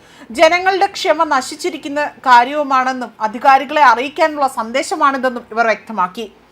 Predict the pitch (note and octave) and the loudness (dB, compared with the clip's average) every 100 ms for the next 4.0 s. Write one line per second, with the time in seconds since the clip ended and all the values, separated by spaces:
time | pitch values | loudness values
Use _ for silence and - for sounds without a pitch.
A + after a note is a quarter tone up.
0 | _ _ - - G#3+ A#3 B3 B3 B3 B3+ | _ _ -10 -4 -2 0 0 0 -2 0
1 | D4+ A#3+ A#3+ B3+ A3+ A#3+ - F4+ D4 C#4 | 0 2 0 0 0 0 -2 -6 -2 -2
2 | C4+ C4 D4 E4 F#4 _ _ A#3+ C4 - | -4 -12 -8 -8 -8 _ _ -2 -2 -2
3 | F#4+ C#4 C4+ D#4 D4+ C#4 C4 D#4 B3+ F#3+ | 0 0 0 -4 -4 -4 -2 -2 -2 -6